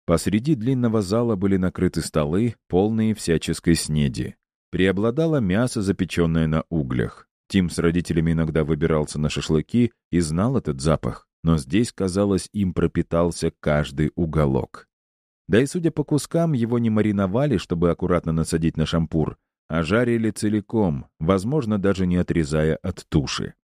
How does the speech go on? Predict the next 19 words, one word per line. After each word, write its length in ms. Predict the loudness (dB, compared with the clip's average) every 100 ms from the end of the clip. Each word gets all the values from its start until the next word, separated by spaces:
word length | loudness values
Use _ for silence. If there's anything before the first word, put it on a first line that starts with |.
| _ _ _ _
Между 300 | -2 0 0
блюдами 380 | 0 0 0 -2
с 120 | -2
мясом 360 | 0 0 0 -4
стояли 340 | 0 2 2
бутылки 540 | 2 -2 0 -2 0 0
и 100 | 0
глиняные 480 | 0 0 2 0 0
кувшины, 640 | -2 -4 -2 0 0 -2 -2
какие 300 | -6 0 0
раньше 340 | 2 0 -2
Тимофей 460 | -2 0 0 2 0
видел 320 | 2 0 0
только 300 | 0 -2 -2
в 80 | -2
музее 420 | -2 0 0 0
и 20 |
по 140 | 0 -2
телевизору. 760 | 0 0 0 -2 -2 -4 -8